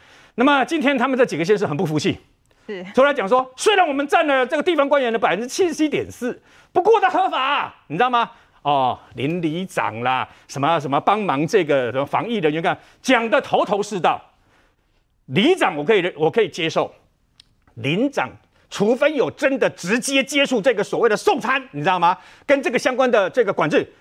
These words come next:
Speaker 1: 要不然的话，你不能把它当作空关在打，你知道吗？你也不能说隔壁，隔壁的县市有打，所以我也把它列，列来打，不能这个样子的嘛。如果你要这样的话，莫怪那个第二类的人会膨胀嘛。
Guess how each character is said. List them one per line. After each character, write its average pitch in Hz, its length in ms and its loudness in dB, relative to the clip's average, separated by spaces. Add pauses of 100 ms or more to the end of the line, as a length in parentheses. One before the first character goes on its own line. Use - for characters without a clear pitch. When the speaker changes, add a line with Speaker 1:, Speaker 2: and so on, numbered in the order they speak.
(500)
Speaker 1:
要 415 160 4
不 415 80 -4
然 359 100 0
的 311 80 0
话， 330 60 2
你 339 80 -2
不 403 140 -2
能 359 120 2
把 320 60 -2
它 302 80 0
当 349 180 -4
作 359 80 0
空 403 240 0
关 370 160 0
在 349 80 0
打， - 320 -6 (100)
你 147 80 -4
知 151 60 -2
道 208 120 2
吗？ 170 260 0 (220)
你 403 80 4
也 427 80 6
不 403 100 -2
能 349 100 0
说 320 240 2
隔 226 80 0
壁， 226 300 -4 (100)
隔 220 140 2
壁 320 140 -2
的 226 100 2
县 277 160 -2
市 214 140 -2
有 190 100 2
打， 127 140 0
所 185 120 0
以 202 40 4
我 190 180 0
也 185 60 4
把 123 160 0
它 151 80 0
列， 180 140 -2
列 175 200 -2
来 143 160 -2
打， 151 360 -10
不 - 160 0
能 370 120 4
这 403 100 -2
个 370 60 -2
样 339 160 2
子 285 80 -10
的 233 80 -2
嘛。 180 260 -2 (320)
如 359 120 4
果 370 100 4
你 359 60 -4
要 349 100 0
这 370 80 0
样 330 100 0
的 294 80 2
话， 294 120 2
莫 349 200 2
怪 320 200 0
那 311 60 -6
个 311 60 -4
第 339 220 0
二 302 160 4
类 269 320 0
的 208 100 2
人 190 140 2
会 285 120 2
膨 202 220 0
胀 247 220 0
嘛。 151 200 -4